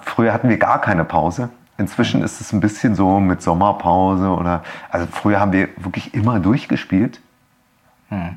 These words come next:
Speaker 1: Und, äh, man ist das ganze Jahr, man wohnt dann auf dem Parkplatz in Oberhausen, danach auf dem Parkplatz in Recklinghausen,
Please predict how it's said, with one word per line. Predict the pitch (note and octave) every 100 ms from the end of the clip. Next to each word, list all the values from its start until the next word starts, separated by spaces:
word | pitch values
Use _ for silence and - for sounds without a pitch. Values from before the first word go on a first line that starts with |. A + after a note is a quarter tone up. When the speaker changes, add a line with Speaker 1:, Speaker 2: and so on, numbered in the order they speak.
| -
Speaker 1:
Und, | A2 G#2 G2+ -
äh, | G2+
man | G2 G2
ist | - - A#2
das | -
ganze | A#2 A2 B2
Jahr, | A#2 F#2 G#2+ B2+ C3
man | A2 G#2 G2 D#2+
wohnt | A2+ A2
dann | G#2
auf | F#2+ -
dem | D#3+ C#3+
Parkplatz | B2 C3+ - B2 B2+ A#2+
in | G2
Oberhausen, | B2 C#3 C#3 C3 C#3 C3
danach | A#2 G#2 F#2+ A2+
auf | - G#2+
dem | - A2 C3
Parkplatz | C3 C3 C3 C3 B2
in | A2+
Recklinghausen, | G2 A#2 - D3+ C3+ C#3+ C#3 C3+ - -